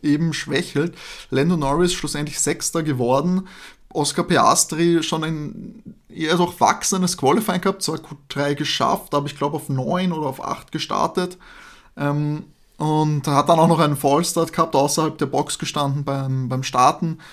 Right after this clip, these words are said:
Äh, fünf Sekunden Strafe, für den hat das Rennen dann, äh, gar nicht so wirklich, ist ein bisschen an ihm vorbeigezogen. Schlussendlich ist es dann noch Platz sieben geworden. Ähm, es ist, ja,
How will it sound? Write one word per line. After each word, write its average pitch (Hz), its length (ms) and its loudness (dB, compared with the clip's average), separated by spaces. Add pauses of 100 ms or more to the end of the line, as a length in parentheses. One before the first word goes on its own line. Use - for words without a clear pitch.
(280)
Äh, 143 120 -6
fünf 151 200 -4
Sekunden 170 420 0
Strafe, 143 520 0
für 147 140 -4
den 139 280 0
hat 139 140 -2
das 147 140 -2
Rennen 131 260 -2
dann, 143 220 -2
äh, 143 240 -4
gar - 160 -4
nicht 143 180 -6
so 131 220 -4
wirklich, 190 680 -2
ist 160 140 -4
ein 175 60 2
bisschen 190 160 4
an 175 80 4
ihm 170 100 2
vorbeigezogen. 190 680 0
Schlussendlich 175 540 -4
ist 185 80 -4
es 180 120 -6
dann 160 100 -6
noch 170 120 -6
Platz 143 360 -4
sieben 180 300 2
geworden. 170 800 2 (480)
Ähm, 147 680 -4
es - 160 -6
ist, 139 220 -8 (260)
ja, 220 260 4